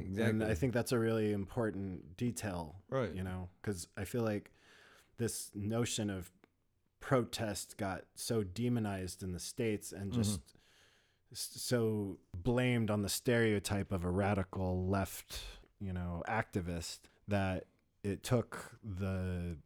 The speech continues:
Speaker 1: what in my opinion is actual patriotism out of rebellion
Speaker 2: Mm-hmm.
Speaker 1: and resistance when you feel like your country is going in the wrong direction or
Speaker 2: Right.
Speaker 1: doing something that you disagree with, that you make some sort of public stance about it.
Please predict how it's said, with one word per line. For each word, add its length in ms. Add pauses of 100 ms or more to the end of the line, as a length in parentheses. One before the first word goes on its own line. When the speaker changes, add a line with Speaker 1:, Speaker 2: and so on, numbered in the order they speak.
Speaker 1:
what 280
in 100
my 180
opinion 440
is 140
actual 420
patriotism 800
out 200
of 260
rebellion 560
Speaker 2:
Mm-hmm. 460
Speaker 1:
and 160
resistance 600
when 480
you 260
feel 260
like 200
your 380 (140)
country 320
is 100
going 240
in 100
the 80
wrong 240
direction 600
or 320
Speaker 2:
Right. 340
Speaker 1:
doing 160
something 320
that 80
you 80
disagree 480
with, 280
that 160
you 380
make 260
some 140
sort 200
of 80
public 300 (120)
stance 400
about 240
it. 100